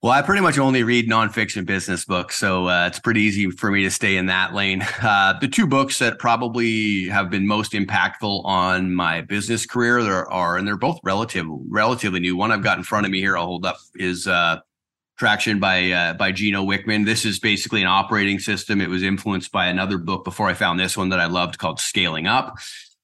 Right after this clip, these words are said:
by Verne Harnish. And, uh, this is really the Bible in terms of operating system. For those of us that run entrepreneurial companies and feel like there's no escape from the chaos,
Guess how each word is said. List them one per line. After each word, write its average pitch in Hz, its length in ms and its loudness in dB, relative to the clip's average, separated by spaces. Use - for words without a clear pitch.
by 87 140 0
Verne 92 240 2
Harnish. 127 560 4
And, 95 400 0
uh, 92 140 2
this 117 220 0
is 101 160 0
really 107 380 2
the 92 140 -2
Bible 101 540 2
in 92 100 -4
terms 95 320 -2
of 92 120 -2
operating 92 520 2
system. 92 420 -2
For 101 100 -4
those 107 240 2
of 107 80 0
us 107 200 0
that 101 140 -2
run 101 180 2
entrepreneurial 98 720 0
companies 95 500 2
and 87 160 -2
feel 107 260 0
like 95 360 0
there's 98 220 2
no 98 400 4
escape 95 360 0
from 101 140 4
the 90 80 2
chaos, 92 640 4